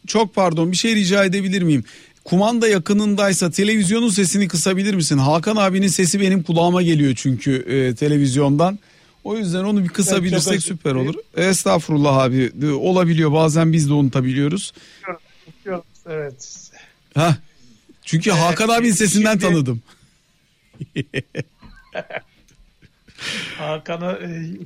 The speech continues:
Speaker 2: <laughs> herkes tanıyordu.
Speaker 1: Değil mi? E,
Speaker 2: tan-, e, tanınan bir gazeteci, her yerde konuşuyor. E, hiç durdurak bilmiyor.
Speaker 1: <laughs>
Speaker 2: Yani en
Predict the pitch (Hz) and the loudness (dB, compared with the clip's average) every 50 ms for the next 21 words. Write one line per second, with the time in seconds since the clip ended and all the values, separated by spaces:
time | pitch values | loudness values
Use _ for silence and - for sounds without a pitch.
0 | - - 180 156 147 - _ - - - - - - - - 147 131 - 175 156 | -10 -10 -10 -10 -10 -14 _ -20 -20 -20 -12 -8 -6 -4 -4 -6 -6 -8 -8 -8
1 | - - - 185 147 - - 196 180 135 - - - - 143 151 175 131 147 160 | -8 -8 -8 -8 -8 -6 -4 -4 -4 -4 -4 -10 -10 -2 0 0 2 2 2 2
2 | 180 226 226 175 - 180 - - - - - - - - - - - - - 202 | 2 2 2 2 0 -4 -8 -18 -20 -20 -20 -20 -20 -20 -20 -18 -18 -14 -12 -14
3 | 180 - - _ _ _ _ _ _ _ _ _ _ _ _ _ _ _ _ _ | -14 -14 -16 _ _ _ _ _ _ _ _ _ _ _ _ _ _ _ _ _
4 | _ _ _ _ - 233 - - 262 240 233 254 226 214 208 202 180 170 160 - | _ _ _ _ -18 -18 -12 -8 -6 -6 -6 -6 -6 -6 -6 -6 -6 -6 -8 -6
5 | - 190 196 196 170 143 131 160 196 202 202 208 196 214 208 196 185 - 226 202 | -6 -6 -6 -6 -10 -12 -10 -12 -10 -10 -12 -6 -4 -4 -4 -4 -4 -8 -10 -10
6 | 185 185 160 151 156 170 170 170 165 160 156 147 139 170 214 214 202 202 220 208 | -6 -6 -4 -2 -2 -4 -4 -4 -6 -6 -6 -6 -6 -8 -6 -6 -8 -10 -12 -8
7 | - 190 190 196 190 - - 208 170 156 147 147 160 214 269 294 226 180 170 165 | -8 -8 -8 -8 -10 -10 -8 -4 -2 -2 -2 -2 -4 -8 -12 -14 -14 -14 -12 -12
8 | - 175 170 175 180 170 165 - 90 - - 185 190 202 196 185 185 196 180 - | -12 -12 -12 -10 -10 -8 -8 -6 -6 -8 -8 -8 -8 -8 -4 -4 -2 -2 -2 -4
9 | - - - 190 185 180 170 185 156 120 185 175 151 147 180 185 180 165 - 151 | -6 -4 -2 -2 0 0 0 0 0 0 0 -2 -4 -6 -8 -8 -8 -10 -10 -10
10 | 147 147 160 185 208 - 143 127 - - - - - - - - - _ _ _ | -10 -10 -10 -8 0 2 2 2 2 0 -4 -10 -16 -20 -20 -20 -20 _ _ _
11 | _ _ 285 233 - 151 151 - 226 - - - - - - - _ - - - | _ _ 0 0 0 0 -2 -2 -4 -4 -4 -6 -6 -6 -6 -8 _ -16 -18 -18
12 | _ - 202 202 | _ -4 -4 -4